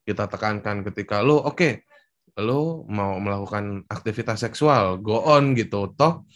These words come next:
pilihan ada di diri lo sendiri. Tapi selain pilihan untuk melakukan aktivitas seksual atau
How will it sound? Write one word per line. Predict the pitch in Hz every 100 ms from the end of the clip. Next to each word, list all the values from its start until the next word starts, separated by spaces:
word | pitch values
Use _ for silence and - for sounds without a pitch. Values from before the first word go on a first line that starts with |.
| _ _
pilihan | - 101 104 110 143 143
ada | - 98 110
di | 107
diri | 98 95 95
lo | 92
sendiri. | 90 92 98 98 82
Tapi | - 90 - 156 156 120 110 120 151 _ _ _ - - _
selain | - - 117 107 104 104 101
pilihan | 110 107 104 90 104 104
untuk | - 101 95 104 - -
melakukan | 101 101 101 101 101
aktivitas | 95 - 95 104 101 104
seksual | 98 - 107 110 104
atau | 95 98 101 95 95